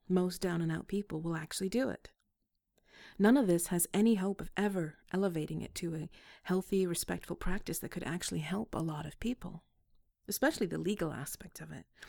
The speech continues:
which I think has a lot of parallels to the, quote, "war on drugs," which I won't get into, into this episode, but which I think people have seen firsthand is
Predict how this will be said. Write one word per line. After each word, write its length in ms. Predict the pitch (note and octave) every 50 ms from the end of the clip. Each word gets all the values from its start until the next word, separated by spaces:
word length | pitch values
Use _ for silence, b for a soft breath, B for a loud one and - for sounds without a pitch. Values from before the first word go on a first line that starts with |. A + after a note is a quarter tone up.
| B B B B
which 180 | A3 A3+ - -
I 60 | -
think 240 | - - D#4+ F4+ -
has 140 | D#4 C4+ -
a 60 | G3
lot 240 | F#3 F#3 G3 A3+ C4
of 100 | B3+ -
parallels 680 | - - A3+ A3+ A#3+ A3+ F#3 D3 - - - - - B B B B B B B B B B
to 140 | - - F3+
the, 440 | E3+ F3+ F3+ F3 E3+ E3 E3 E3+ E3 - -
quote, 320 | - - F3+ E3 - -
"war 300 | - E3 E3+ F3+ F3+ F3
on 180 | E3+ E3 D#3+ D#3+
drugs," 500 | - F3 F3 D#3+ - - - - - - _ _ _ _ _ _ _ _ _ _ _ B B B B B B
which 300 | - G3+ F3 - - - -
I 80 | F#3
won't 200 | F#3+ G#3+ A3+ G#3
get 120 | - G3 F#3+
into, 300 | F#3+ G3 - - A3 G#3
into 180 | G#3 G3+ G#3
this 160 | F#3 F#3 -
episode, 480 | G3 F#3+ - A3 - - A#3 A#3 A3+ G#3
but 160 | - F#3 - B B B B B B B B B
which 160 | - - - A#3
I 80 | A3
think 180 | A3+ B3+ G#3 -
people 200 | A3+ G#3 - E3
have 100 | D#3+ D#3+
seen 260 | - - E3+ E3 D#3+
firsthand 680 | - - E3 D#3+ - - - F3+ F3+ F3+ E3 - - -
is 260 | - F3 E3+ - -